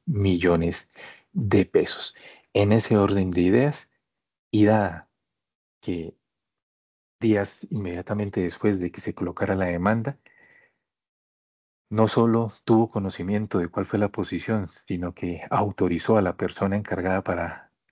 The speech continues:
reclamar ese bono de un millón de pesos,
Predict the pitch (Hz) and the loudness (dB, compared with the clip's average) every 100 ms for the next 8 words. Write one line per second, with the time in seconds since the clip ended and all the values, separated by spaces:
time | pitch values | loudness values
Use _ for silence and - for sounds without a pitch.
0 | - - 95 - 90 98 98 - 92 92 | -10 -6 -4 -2 0 2 0 -2 -2 0
1 | 95 95 87 85 92 92 95 90 90 98 | 0 0 0 -2 -2 0 0 0 0 0
2 | 110 131 123 - | 0 0 -8 -10